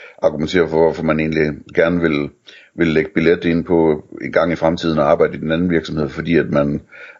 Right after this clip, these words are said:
er imponeret af den, af den ene eller den anden grund, eller de har nogle spændende opgaver, eller hvad ved jeg, ikke? Øhm, så jeg har sådan en tanke, at uopfordrede ansøgninger gjort på den rigtige måde, kunne godt fungere til det her.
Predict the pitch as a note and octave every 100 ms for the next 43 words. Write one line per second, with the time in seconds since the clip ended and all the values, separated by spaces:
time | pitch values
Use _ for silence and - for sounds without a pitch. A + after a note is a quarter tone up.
0 | - E2 D#2 D#2 E2 E2 D2 D2+ D2+ D2
1 | C#2 D#2 E2 D2 C#2+ D#2+ D#2 D#2 D2+ C2
2 | C#2 C#2+ D#2+ D#2 C#2+ - D#2 D#2+ D2 -
3 | C2+ D2 D2+ D#2 D#2+ D2+ D2+ F2 C3+ -
4 | _ _ _ _ _ _ _ _ _ F2
5 | E2+ D2+ D2 - - - E2+ F#2+ F2+ F#2+
6 | F2+ E2 D#2+ - F2 F#2+ F2+ F#2 D2+ -
7 | - - - _ A#2+ A2+ - E2+ D#2 D#2
8 | F2 F2+ E2 D2+ D#2 D2 - _ - -
9 | F#2+ D2 - C#2+ C#2+ E2 - D#2 D#2+ D#2+
10 | E2 E2 D#2+ F#2+ E2+ - D2+ C#2+ C2 -
11 | C#2 D#2 D2+